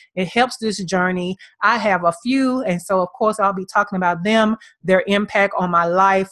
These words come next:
and my journey, and, and, and how much help and support. Um, every now and then I would love to bring on, like, a guest guru, you know, like an influencer or somebody who is just really good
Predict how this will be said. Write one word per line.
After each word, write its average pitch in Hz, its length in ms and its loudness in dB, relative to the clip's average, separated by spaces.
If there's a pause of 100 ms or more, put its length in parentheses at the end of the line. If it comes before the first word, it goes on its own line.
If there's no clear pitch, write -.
(140)
and 175 140 -4
my 170 160 0
journey, 190 680 0 (380)
and, 185 500 -2
and, 185 240 -6
and 185 180 -2
how 202 180 -2
much 180 220 -2
help 202 200 -2
and 180 100 -6
support. 220 560 2 (420)
Um, 202 600 2 (380)
every 330 220 4
now 214 300 4
and 233 140 4
then 226 160 2
I 196 80 4
would 185 180 0
love 202 420 2
to - 100 -8
bring 196 300 -2
on, 185 360 0
like, 175 160 -2
a 175 80 -4
guest 185 500 0
guru, 185 420 -2 (140)
you 180 160 -6
know, 185 240 0
like 185 240 -2
an 165 120 -2
influencer 190 580 0
or 170 100 0
somebody 254 360 0
who 226 140 0
is 196 120 -2
just 202 240 -2
really 330 400 0
good 180 400 2